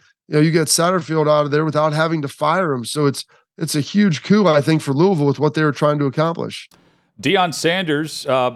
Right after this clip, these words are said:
Speaker 2: this past season, I don't know if many people know this, Mike Zimmer, the former Vikings coach, was an analyst for Jackson State.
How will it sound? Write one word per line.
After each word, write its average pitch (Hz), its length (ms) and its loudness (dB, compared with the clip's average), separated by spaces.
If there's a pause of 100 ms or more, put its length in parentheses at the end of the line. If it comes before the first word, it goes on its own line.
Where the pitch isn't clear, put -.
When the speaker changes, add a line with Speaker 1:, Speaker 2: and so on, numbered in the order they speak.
Speaker 2:
this 151 200 -4
past 180 400 -2
season, 160 340 -2
I 139 60 2
don't 156 80 -4
know 143 100 -2
if 120 100 -6
many 131 160 -4
people 127 260 -10
know 123 200 0
this, 95 360 -4 (140)
Mike 131 320 -2
Zimmer, 139 300 0
the 107 80 -2
former 117 240 -2
Vikings 113 420 -2
coach, 101 380 -4
was 110 240 -4
an 104 160 -4
analyst 113 640 -6 (380)
for 113 100 -4
Jackson 113 420 -2
State. 90 480 -6